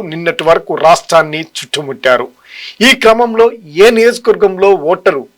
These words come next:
ఎలా ఉండబోతున్నది అనేది ఉత్కంఠగా మారింది. కాగా, రాష్ట్రంలో మినీ ఇండియాగా పిలువబడే మల్కాజ్గిరి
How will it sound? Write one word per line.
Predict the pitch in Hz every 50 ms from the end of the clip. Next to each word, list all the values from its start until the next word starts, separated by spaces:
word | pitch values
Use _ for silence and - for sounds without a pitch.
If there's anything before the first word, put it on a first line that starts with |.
| _ _ _ _ -
ఎలా | 139 135 170 185 220 214
ఉండబోతున్నది | 196 165 175 185 214 214 180 185 190 185 - 175 175 170 156 165 175 _ _ _ _ _ _ _ _ _ _ _ _ _ _ _ _ _ _ -
అనేది | 165 180 190 180 170 147 127 123 156 175
ఉత్కంఠగా | - - - 160 170 151 160 135 151 139
మారింది. | 120 131 123 120 123 113 113 117 - _ _ _ _ _ - -
కాగా, | 160 165 160 156 156 151
రాష్ట్రంలో | 143 165 175 170 - - 190 180 180 175 165 151 - _ - _ _ _ -
మినీ | 165 190 220 220 233 240 220 202 208
ఇండియాగా | 208 202 214 214 208 196 185 190 185 180
పిలువబడే | 180 - 180 185 185 170 170 175 170 175 170 156
మల్కాజ్గిరి | 135 135 156 170 190 190 - 196 196 175 160 160 180 190 175